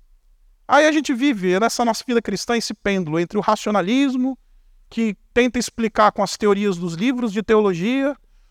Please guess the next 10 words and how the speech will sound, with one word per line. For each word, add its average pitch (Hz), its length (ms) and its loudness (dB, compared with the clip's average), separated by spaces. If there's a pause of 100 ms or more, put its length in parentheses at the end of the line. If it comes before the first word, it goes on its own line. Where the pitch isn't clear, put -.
ou 254 280 4
que 247 140 -4
tenta 240 260 -2
explicar 214 540 0
com - 140 -2
a 214 80 4
mágica 190 640 2
do 170 120 -2
mundo 190 340 -2
místico - 580 -10